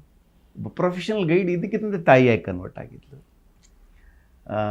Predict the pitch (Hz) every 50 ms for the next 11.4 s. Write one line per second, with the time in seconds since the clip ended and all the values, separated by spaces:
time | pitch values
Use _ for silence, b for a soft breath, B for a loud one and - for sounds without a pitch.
0 | 107 107 107 107 107 107 107 107 107 107 104 104 101 _ _ _ _ _ _ _
1 | _ _ _ _ _ _ - - 120 135 135 143 170 190 190 165 123 101 82 -
2 | - - - 120 113 113 104 113 131 143 151 135 120 101 92 90 92 101 120 131
3 | _ _ _ _ _ _ _ _ _ _ _ _ - 110 107 120 113 160 202 180
4 | 160 151 156 185 - 208 165 175 180 175 175 180 160 117 107 - - _ _ _
5 | _ _ _ _ _ _ _ _ _ _ _ _ _ _ _ _ _ _ _ _
6 | _ _ - 110 101 98 104 107 104 104 101 107 127 156 190 214 - - - 180
7 | 170 170 - - 127 135 131 135 - 139 131 120 117 110 101 98 95 98 104 -
8 | _ _ _ _ _ _ _ _ _ _ _ _ _ _ _ _ _ _ - 113
9 | 113 143 220 269 269 190 143 120 - - - 151 - - - 107 - - 147 -
10 | - 123 113 107 101 98 95 87 - _ _ - _ _ - 101 101 107 90 87
11 | 90 92 - - - - -